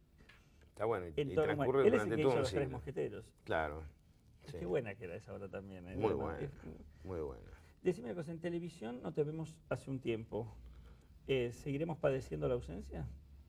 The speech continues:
Speaker 1: No sé si, de-, viste, eh, seguir esperando o también empezar a golpear puertas, ¿viste?
Speaker 2: Es hincha golpear puertas, ¿eh?
Speaker 1: No, sí, es tremendo.
Speaker 2: Es tremendo.
Speaker 1: Pero decís que, fíjate vos, eh, eh, creo que es el, el, el mejor método en estos,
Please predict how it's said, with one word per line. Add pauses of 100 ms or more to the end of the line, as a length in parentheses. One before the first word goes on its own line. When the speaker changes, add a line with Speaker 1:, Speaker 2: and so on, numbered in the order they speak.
(640)
Speaker 1:
No
sé
si,
de-, (120)
viste, (140)
eh,
seguir
esperando
o
también
empezar
a
golpear
puertas,
¿viste? (920)
Speaker 2:
Es
hincha
golpear
puertas,
¿eh?
Speaker 1:
No,
sí,
es
tremendo. (380)
Speaker 2:
Es
tremendo. (140)
Speaker 1:
Pero
decís
que,
fíjate
vos,
eh,
eh,
creo
que
es
el,
el, (120)
el
mejor
método
en
estos,